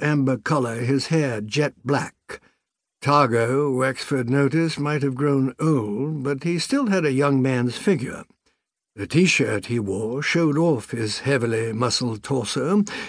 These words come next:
and the black jeans emphasized his flat stomach. He had left the laptop behind.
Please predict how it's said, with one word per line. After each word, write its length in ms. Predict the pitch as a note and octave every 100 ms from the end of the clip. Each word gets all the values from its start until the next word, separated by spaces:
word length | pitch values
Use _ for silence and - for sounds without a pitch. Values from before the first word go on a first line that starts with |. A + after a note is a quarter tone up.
| - -
and 100 | F#2
the 60 |
black 320 | F2 C3+ -
jeans 480 | B2 C#3 D3 D#3+ C3 -
emphasized 800 | E3 D3+ D#3 D3 C3+ C#3+ C3 D3
his 180 | D3
flat 320 | - C#3 A#2+ -
stomach. 720 | - - F3 C#3 F#2+ - - _ _ - _ _ _ -
He 60 | C3
had 100 | B2+
left 260 | D3 -
the 80 | D#3+
laptop 600 | D3+ D#3+ - - A2+ G#2 _ -
behind. 880 | B2 A#2+ A#2+ F2 C#2 E2 E2 G2+